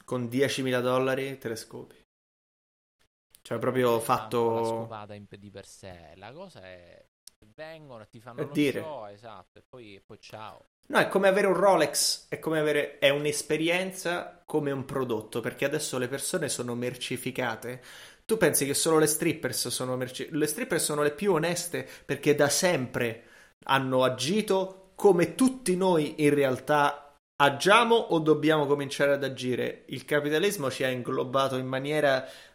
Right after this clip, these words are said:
Speaker 1: proprio, siamo tutti dei prodotti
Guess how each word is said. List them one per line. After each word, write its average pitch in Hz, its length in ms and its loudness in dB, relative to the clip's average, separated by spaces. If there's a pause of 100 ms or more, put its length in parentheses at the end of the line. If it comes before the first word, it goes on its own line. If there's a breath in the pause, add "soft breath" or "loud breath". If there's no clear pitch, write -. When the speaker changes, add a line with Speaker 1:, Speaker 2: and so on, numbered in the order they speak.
Speaker 1:
proprio, 139 520 -2 (380)
siamo 156 360 -2
tutti - 400 -4
dei 117 200 0
prodotti 117 760 -6